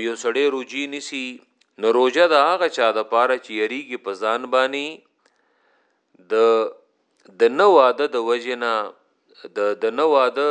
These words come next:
د وجې نه په ځان یریږي چې واده مې نه دی کړی، چرته به بدکاری کې مبتلا نشم۔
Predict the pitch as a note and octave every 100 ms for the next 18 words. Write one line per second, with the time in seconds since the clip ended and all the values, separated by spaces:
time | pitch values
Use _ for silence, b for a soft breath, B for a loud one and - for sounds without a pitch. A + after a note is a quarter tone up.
0 | C#3 A#2+ A#2 C3 C#3 C3+ A2 G#2 A#2 A#2+
1 | A2+ G#2+ B2 D#3 D3 - G#2+ G2+ G2+ B2
2 | B2 B2 D3+ E3 D#3 E3 E3 F3 F3 b
3 | b b b _ - A2+ A#2 A2+ A2 A2+
4 | A#2 A#2+ B2 E3+ F3+ C#3+ A2 G#2 G#2+ A2
5 | A2+ A2+ A2 A#2 G#2+